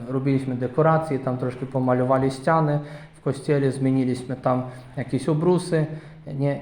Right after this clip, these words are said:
I tak przy jakiejś okazji od razu mówię o tym. I to było takie moje postanowienie, że jeżeli się spytają, czy masz tam jedną krowię, czy cztery, no to ja mówię, że w kościele drzwi zmienili, tak?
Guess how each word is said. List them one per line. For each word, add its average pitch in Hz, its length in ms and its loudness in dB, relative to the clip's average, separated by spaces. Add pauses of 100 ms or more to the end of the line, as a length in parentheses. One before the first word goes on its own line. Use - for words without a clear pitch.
I 202 200 0
tak 214 280 2
przy - 140 2
jakiejś 214 280 0
okazji 208 360 6
od 196 100 4
razu 196 240 8
mówię 147 360 6
o 127 100 0
tym. 117 260 -10
I 135 40 -8
to 220 140 0
było 196 220 4
takie 180 280 0
moje 175 220 4
postanowienie, 156 800 2
że 147 220 2 (400)
jeżeli 151 300 4
się 147 140 -2
spytają, 139 600 2
czy 131 280 -2 (320)
masz 139 200 2
tam 135 180 2
jedną 143 320 4
krowię, 139 300 2
czy 135 160 -2
cztery, 151 380 4
no 165 120 0
to 165 100 -4
ja 156 120 4
mówię, 156 260 4
że 147 100 0
w 147 120 -8
kościele 139 360 0
drzwi 131 200 0
zmienili, 104 560 -6
tak? 139 160 -6